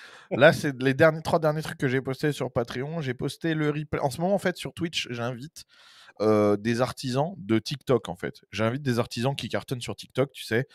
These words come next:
pour venir parler de leur métier, des, des, donc des artisans, des paysans, et cetera. Il y a, il y a, il y a toute une série de mecs de prévus comme ça qui sont, qui, tous les mecs que je trouve qui font vraiment du super travail sur TikTok,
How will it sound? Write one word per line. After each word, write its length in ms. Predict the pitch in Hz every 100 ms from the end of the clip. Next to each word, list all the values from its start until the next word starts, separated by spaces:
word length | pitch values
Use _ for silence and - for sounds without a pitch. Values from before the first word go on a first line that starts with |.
| - - -
pour 160 | 120 104
venir 180 | 117 -
parler 240 | 117 120
de 40 | 117
leur 120 | 104
métier, 540 | 110 - 131 139 143
des, 320 | 113 104 104
des, 380 | 98 104 98 98
donc 180 | 92 98
des 140 | 98
artisans, 400 | 95 - 87 92
des 100 | 98
paysans, 320 | 85 78 73 87
et 40 |
cetera. 240 | - 92 107
Il 40 |
y 40 |
a, 80 | 85
il 60 | 95
y 60 |
a, 60 | 104
il 80 | 107
y 40 |
a 40 | 110
toute 200 | 160 170
une 100 | 160
série 200 | 143 143
de 60 |
mecs 140 | 131 127
de 60 |
prévus 260 | 107 117 113
comme 140 | 104
ça 160 | 98 127
qui 120 | -
sont, 160 | - 87
qui, 240 | - 98 - _ _ -
tous 80 | 214
les 100 | 196
mecs 160 | 196
que 80 | 190
je 60 | -
trouve 100 | 185
qui 120 | -
font 160 | 139 127
vraiment 180 | 143
du 80 | 151
super 320 | - - 151
travail 240 | - 156 139
sur 160 | -
TikTok, 440 | - - - 180